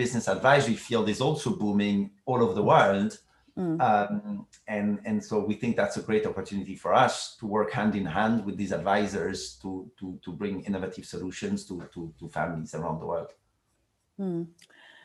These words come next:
Speaker 2: And when you see the way families are communicating on the platform, how have you seen, um, the different generations' adaptation to the, the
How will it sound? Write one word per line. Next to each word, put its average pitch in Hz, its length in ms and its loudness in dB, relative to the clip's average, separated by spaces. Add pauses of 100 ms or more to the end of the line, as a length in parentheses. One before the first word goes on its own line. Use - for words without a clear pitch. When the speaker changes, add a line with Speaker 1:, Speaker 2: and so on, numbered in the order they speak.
(320)
Speaker 2:
And 226 460 6 (720)
when 240 500 8
you 226 360 4
see 247 640 4 (520)
the 180 340 6
way 202 400 8
families 180 500 0
are 156 80 2
communicating 160 920 0
on 143 140 2
the 135 100 2
platform, 156 600 0 (720)
how 202 240 4
have 233 200 4
you 165 120 0
seen, 175 420 0
um, 151 480 4
the 160 160 0
different 156 460 0
generations' 143 840 2 (140)
adaptation 147 960 0
to 165 480 2 (280)
the, 147 220 -2 (240)
the 156 380 2